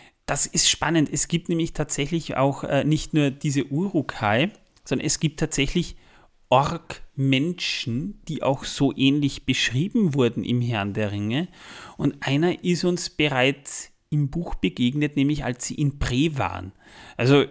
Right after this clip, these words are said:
ich stell mir vor, dass dieser Karottenmann so ein, so ein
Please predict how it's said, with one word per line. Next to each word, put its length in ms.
ich 240
stell 220
mir 160
vor, 180
dass 180
dieser 220
Karottenmann 920
so 200
ein, 440
so 160
ein 320